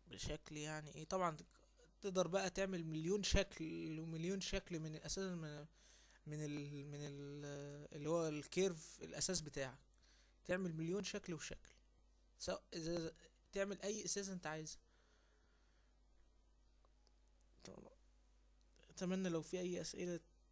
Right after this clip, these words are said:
ت-، يعني تكتبوها لي ان شاء الله، وانا هجاوب عليها، مفيش اي مشاكل. طبعًا التدريب ده بسيط جدًا، يعني، مش، يعني، مش صعب ولا حاجه. وبرضه لو في اي استفسار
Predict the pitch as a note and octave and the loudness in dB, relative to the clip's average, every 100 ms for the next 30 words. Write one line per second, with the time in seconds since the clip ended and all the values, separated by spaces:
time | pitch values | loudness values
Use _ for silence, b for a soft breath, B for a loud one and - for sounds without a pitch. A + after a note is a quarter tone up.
0 | - - A2 - - - - D3 D3 C#3 | -20 -16 -14 -14 -16 -18 -18 -12 -8 -8
1 | D3 D3+ - D#3+ E3 E3+ E3+ - - E3+ | -8 -10 -8 -4 -2 0 0 -4 -6 -6
2 | F3 F3 E3 D#3+ E3+ E3 D#3+ - E3+ E3 | -4 -4 -4 -6 -6 -4 -4 -4 -6 -6
3 | E3 - E3+ E3 D#3+ E3 - F3 - - | -10 -10 -8 -6 -6 -10 -10 -14 -14 -20
4 | - - b b b b b b b b | -20 -20 b b b b b b b b
5 | b - - - - - F3 F3 E3 - | b -20 -20 -20 -20 -8 -2 -2 -2 -6
6 | D#3+ D3+ E3 D#3 D3+ D3 E3 D#3+ E3 E3 | -8 -4 -2 0 0 -2 -2 -2 0 -2
7 | D#3 D#3+ D#3+ E3 E3 E3+ - - - - | -4 -6 -6 -8 -12 -14 -20 -20 -20 -20
8 | - - - - - - - D#3+ - - | -20 -20 -20 -20 -20 -20 -12 -4 -2 -2
9 | - - C#3 C#3+ C#3+ - E3+ D#3+ D3 C#3+ | -4 -8 -10 -8 -4 0 2 2 0 -2
10 | C#3 D#3 E3+ F#3 F#3 F3 F3 F3 E3 D#3 | -2 -4 -4 -6 -8 -6 -6 -4 -2 -2
11 | - - F#3 E3+ - - - F3+ | -4 -8 -6 -6 -6 -6 -2 -2